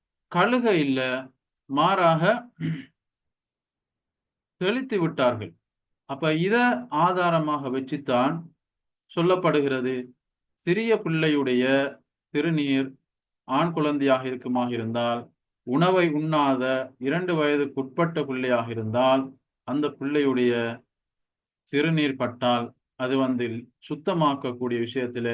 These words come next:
லேசாக சுத்தமாக்கலாம், தண்ணீரை தெளிக்க விட்டால் போதும் என்பது சொல்லப்படுகிறது. மூணாவது முத்தவஸ்ஸிதா, நடுத்தரமான நஜீஸ்.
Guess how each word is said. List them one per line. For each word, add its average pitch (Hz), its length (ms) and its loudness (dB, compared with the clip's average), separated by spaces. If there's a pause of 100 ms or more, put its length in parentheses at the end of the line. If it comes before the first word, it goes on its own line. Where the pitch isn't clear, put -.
லேசாக 143 580 -2
சுத்தமாக்கலாம், 117 800 -4 (340)
தண்ணீரை 151 540 4
தெளிக்க 160 360 -2
விட்டால் 127 480 0
போதும் 143 420 0
என்பது 110 320 -2 (300)
சொல்லப்படுகிறது. 107 680 -6 (640)
மூணாவது 180 680 4
முத்தவஸ்ஸிதா, 151 840 -2 (1500)
நடுத்தரமான 160 880 4
நஜீஸ். 107 380 -6